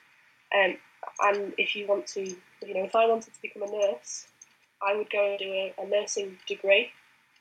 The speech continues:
because I know that that's the, the best way to train to be a nurse. Um, the removal of the N H S bursary for our nursing colleagues and other allied health professionals,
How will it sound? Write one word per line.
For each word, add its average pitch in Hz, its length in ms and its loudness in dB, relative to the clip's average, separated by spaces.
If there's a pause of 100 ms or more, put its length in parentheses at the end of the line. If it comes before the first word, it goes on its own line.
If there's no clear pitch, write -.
(160)
because - 260 2
I 190 100 2
know 196 180 4
that 185 120 0
that's - 380 -2 (560)
the, 202 140 2 (100)
the 208 80 0
best 220 380 2
way 202 200 0
to - 140 -14
train 196 240 -6
to - 120 -14
be 196 100 -2
a 196 80 -4
nurse. - 460 -6 (600)
Um, 196 220 2 (380)
the 214 60 0
removal 254 440 4
of 240 80 0
the 233 120 6
N 220 60 6
H - 200 0
S 202 120 -12
bursary 214 520 -4
for 190 400 2
our 196 160 2
nursing 196 480 2 (600)
colleagues 190 440 -2
and 214 100 -2
other 202 180 2
allied 196 240 0
health 185 200 -6
professionals, 185 640 -8